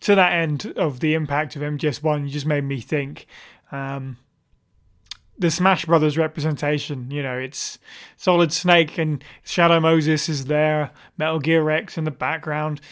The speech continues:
You can call everyone on the codec when, depending on who you're fighting, and they'll talk to you about that. You know, the sheer love of M G S that's in Smash Brothers as well. And that's,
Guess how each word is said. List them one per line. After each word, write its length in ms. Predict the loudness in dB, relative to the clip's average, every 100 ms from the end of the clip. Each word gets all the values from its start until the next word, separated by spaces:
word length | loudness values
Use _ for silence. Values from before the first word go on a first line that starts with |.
| -14 -4
You 120 | 0
can 180 | 0 -2
call 640 | 0 6 6 6 2 0
everyone 460 | 0 4 4 6 4
on 100 | 2
the 80 | -2
codec 600 | 0 2 4 2 -2 -4 -8
when, 260 | -4 -4 -4 -6
depending 280 | -4 -2
on 60 | -2
who 60 | -2
you're 120 | -4
fighting, 520 | 0 0 0 -2 -4
and 80 | -4
they'll 180 | -4 -8 _ _ -2
talk 280 | 2 2 2
to 100 | 0
you 20 |
about 240 | 0 0
that. 260 | 2 0 -2 -12 -20 -16 -8
You 80 |
know, 100 | -6
the 120 | -4 0
sheer 500 | 4 6 6 4 -2
love 280 | 4 6 6
of 140 | 4
M 160 | 2 0
G 140 | 0
S 220 | -2 -4 -8
that's 420 | -8 -8 -10 -8
in 100 | -6
Smash 300 | -4 -4 -4
Brothers 260 | -8 -8
as 80 | -6
well. 160 | -4 -2
And 100 | -2
that's, 400 | -4 -4 -10